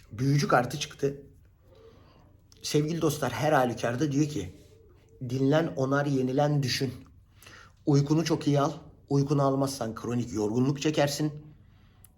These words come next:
Diyor ki, "Pozitif enerji patlaması yaşayacağın gün çarşamba. Kesinlikle polyanlacılık oyna çarşamba günü. Pembe gözlük tak, hayatla alakalı her şeyi pozitif gör."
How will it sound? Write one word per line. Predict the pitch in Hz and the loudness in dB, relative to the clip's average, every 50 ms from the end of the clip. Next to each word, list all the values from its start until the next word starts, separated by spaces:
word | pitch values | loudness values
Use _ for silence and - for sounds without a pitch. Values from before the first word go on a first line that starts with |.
| - - | -12 -2
Diyor | - 160 180 | 0 2 2
ki, | 175 - 110 95 - - - - - - | 2 0 -4 -6 -6 -10 -14 -20 -20 -4
"Pozitif | - 147 156 143 147 143 147 139 - - - | -2 -2 0 0 -2 -2 -4 -4 -6 -8 -4
enerji | - 131 135 139 135 139 131 127 156 202 - | 0 2 2 4 2 2 0 -2 -4 -2 -2
patlaması | - - - - - 117 123 123 120 - 123 | -2 -4 -4 -6 -6 -4 -4 -4 -4 -4 -4
yaşayacağın | 117 104 98 120 117 123 120 110 120 139 | -4 -4 -6 -6 -4 -2 -2 -2 -2 -2
gün | 139 - 113 - | 0 0 0 0
çarşamba. | - - 151 139 131 - - 135 127 131 123 - 92 - - - - - - - - - - - - - - - - - - - - | 0 0 0 0 0 0 0 0 -2 0 -2 -2 -4 -6 -10 -18 -20 -20 -20 -20 -20 -20 -20 -20 -20 -20 -20 -20 -20 -20 -20 -20 -8
Kesinlikle | - - 147 - - 170 180 185 185 180 - 143 135 - - - - - - - - - - - - - - - | -2 -2 0 0 0 0 0 0 0 -2 -2 -2 -2 -2 -4 -8 -14 -20 -20 -20 -20 -20 -20 -20 -20 -20 -6 6
polyanlacılık | - 170 175 185 214 214 214 214 214 208 - 202 202 196 190 | 8 8 10 12 10 10 10 10 6 6 6 4 4 6 6
oyna | 170 156 151 139 | 6 6 6 4
çarşamba | - 143 123 - - 117 123 120 113 | 4 2 2 2 0 -2 -2 0 -2
günü. | 110 107 101 90 90 - - - - - - - - | -2 -4 -4 -8 -10 -12 -16 -20 -20 -20 -20 -2 2
Pembe | - 156 175 175 180 185 | 2 4 4 6 6 6
gözlük | 180 175 165 147 190 - - | 6 4 2 2 -2 0 2
tak, | 160 147 151 | 2 2 4
hayatla | 139 139 143 143 - - | 2 2 2 0 -2 -2
alakalı | 135 127 127 123 117 - 143 143 165 180 175 - - - - - - - | -2 0 0 -2 -2 0 2 2 2 2 0 -6 -14 -20 -20 -20 -14 0
her | - 190 214 214 | 8 8 8 8
şeyi | - - - 160 139 131 | 8 6 2 2 2 2
pozitif | - 135 120 120 - - - - | 2 -2 -2 -4 -8 -12 -10 -6
gör." | - 107 - - | -6 -6 -6 -6